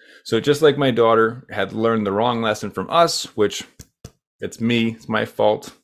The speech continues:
<laughs> I'll take ownership of that. She's just learning everything that's put in front of her, right? Uh, including, "Oh, if I throw my food on the floor, the meal is over." Similarly, I've learned the wrong lessons,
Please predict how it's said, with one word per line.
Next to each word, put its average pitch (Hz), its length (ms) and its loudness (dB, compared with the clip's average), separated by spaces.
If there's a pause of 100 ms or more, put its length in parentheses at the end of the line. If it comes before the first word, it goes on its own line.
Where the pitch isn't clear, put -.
(160)
<laughs> - 280 -4
I'll 113 140 0
take 120 280 -2
ownership 113 480 -2
of 107 140 0
that. 110 240 2 (260)
She's 131 260 -4
just 107 220 -10
learning 101 360 -2
everything 104 480 -2
that's 92 140 -8
put 104 220 -2
in 92 80 -8
front 92 220 -4
of 80 100 -8
her, 76 100 -6
right? 82 240 -2 (420)
Uh, 80 220 -10
including, 95 800 0
"Oh, 180 140 2
if 127 100 0
I 117 100 2
throw 117 160 -4
my 113 160 -2
food 123 160 -4
on 110 80 -2
the 107 80 -8
floor, 147 260 0
the 113 100 -2
meal 120 280 -2
is 139 100 -4
over." 135 420 -2 (580)
Similarly, 127 600 0 (100)
I've 117 240 -4
learned 110 200 0
the 95 60 -2
wrong 90 280 0
lessons, 87 580 -6